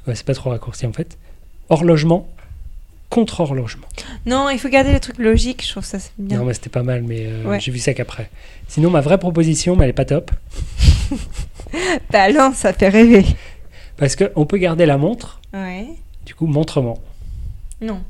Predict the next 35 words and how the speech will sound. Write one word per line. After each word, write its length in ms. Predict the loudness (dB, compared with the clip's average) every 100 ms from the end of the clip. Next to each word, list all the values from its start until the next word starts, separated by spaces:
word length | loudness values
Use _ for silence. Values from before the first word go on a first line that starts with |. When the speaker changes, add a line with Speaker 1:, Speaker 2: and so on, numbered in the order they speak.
| -14 -18 -20 -20 -16 -14 -8
Speaker 2:
Non, 100 | -6
non, 180 | -6 -6
faut 100 | -2
garder 240 | 0 2
le 60 | 0
truc 160 | -4
logique, 280 | -6 -2 0
Speaker 1:
Attends, 160 | 2 2
Speaker 2:
ça, 60 | 2
Speaker 1:
c'est 60 |
pas 80 | 0
le 60 | 0
Speaker 2:
c'est 40 |
Speaker 1:
pire. 260 | -2 -4 -10 -12 -4
Speaker 2:
Ah. 180 | -4 -4 -10 -2
Speaker 1:
À 60 |
l'inverse, 260 | 0 2 0
ça 80 | 0
fait 140 | 0
contre-montrement. 720 | 2 0 2 0 0 -2 0 2 2 4
<laughs> 280 | 4 2 -4
Speaker 2:
Ouais, 120 | -6
non, 120 | -6
c'est 140 | -8 -10
moche. 260 | -10 -12 -14 -14 -14 -18 -16 -6
Non, 120 | -2
non, 180 | -2 -4 0
horlogiquement. 680 | 4 6 6 2 0 -2 -2 -10 -16 -18 -18 -4
Speaker 1:
Non, 100 | 0
mais 120 | 0
on, 80 | 0
on 120 | -2 -2
est 40 |
bien, 240 | 0 2
hein. 40 | 2